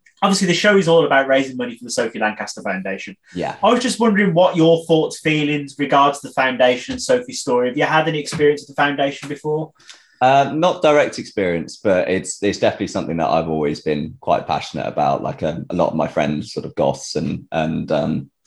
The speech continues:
Speaker 2: I mean, it's, it's just always been a story that I've sort of, I think relate's probably the wrong word, 'cause I, I've, I've sort of growing up, I was always more of a nerdy kid,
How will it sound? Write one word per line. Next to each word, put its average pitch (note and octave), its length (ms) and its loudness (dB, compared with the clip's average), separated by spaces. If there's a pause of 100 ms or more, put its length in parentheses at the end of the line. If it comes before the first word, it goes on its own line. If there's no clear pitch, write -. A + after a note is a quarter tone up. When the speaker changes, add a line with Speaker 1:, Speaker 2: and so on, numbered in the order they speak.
(260)
Speaker 2:
I F2+ 80 -4
mean, D2 320 -2
it's, - 300 -8
it's F2+ 180 -4
just A2 160 0
always G2+ 200 2
been F2+ 120 0
a E2+ 60 2
story D#2+ 400 0
that D2+ 180 0
I've - 100 -4
sort - 200 -4
of, A#2+ 200 -4 (880)
I G#2+ 120 -8
think C3 220 0
relate's G#2 360 2
probably F2+ 280 -6
the E2 100 -6
wrong E2 260 0
word, D#2+ 320 0
'cause - 160 -6
I, E2 340 2
I've, F2+ 140 -4 (160)
I've - 140 -10
sort - 160 -4
of - 80 -14
growing E2+ 280 2
up, E2 160 -2
I F2+ 60 -2
was E2+ 100 -4
always E2+ 220 2
more E2+ 160 0
of D2+ 60 -8
a E2+ 40 0
nerdy E2 480 0
kid, C#2+ 320 -6